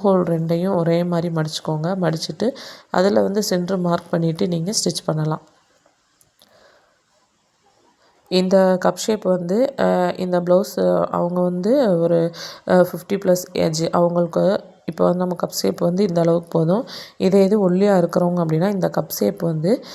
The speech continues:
அ, ரொம்ப பெருசா இருந்துச்சுன்னா அவங்களுக்கு வந்து கரெக்டா இருக்காது போடும்போது. So நீங்க வந்து இந்த ரெண்டரை இன்ச்சு, ரெண்டு இன்ச்செல்லாம் விட்டுருக்கீங்களா, அதுலேருந்து ஒரு அரை, அரை இன்ச்சு நீங்க எக்ஸ்டெண்ட் பண்ணிக்கிட்டீங்க அப்படின்னா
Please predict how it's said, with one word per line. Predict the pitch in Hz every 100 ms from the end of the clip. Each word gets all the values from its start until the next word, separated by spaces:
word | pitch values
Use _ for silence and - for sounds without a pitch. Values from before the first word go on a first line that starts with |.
| - - -
அ, | 175 170
ரொம்ப | 170 190 214
பெருசா | 190 185
இருந்துச்சுன்னா | 202 170 165 160 214
அவங்களுக்கு | 202 170 165 160 170
வந்து | 175 202 185 -
கரெக்டா | 165 - 180
இருக்காது | 160 170 160 190 277 - - -
போடும்போது. | - 180 180 165 170 247 -
So | - 185
நீங்க | 170 175
வந்து | 175 180 233 359 - - -
இந்த | 190 185 185 180 175 180
ரெண்டரை | 185 185 190 190
இன்ச்சு, | 180 180 -
ரெண்டு | 185 175 175 180
இன்ச்செல்லாம் | 175 180 180 180 165
விட்டுருக்கீங்களா, | 165 165 160 175 196
அதுலேருந்து | 175 175 165 160 175
ஒரு | 208 180 190
அரை, | - 170 170
அரை | 165 165 165
இன்ச்சு | 180
நீங்க | 190 165
எக்ஸ்டெண்ட் | 160 156 - 208 202
பண்ணிக்கிட்டீங்க | 190 175 165 180 175 175
அப்படின்னா | 165 156 160 254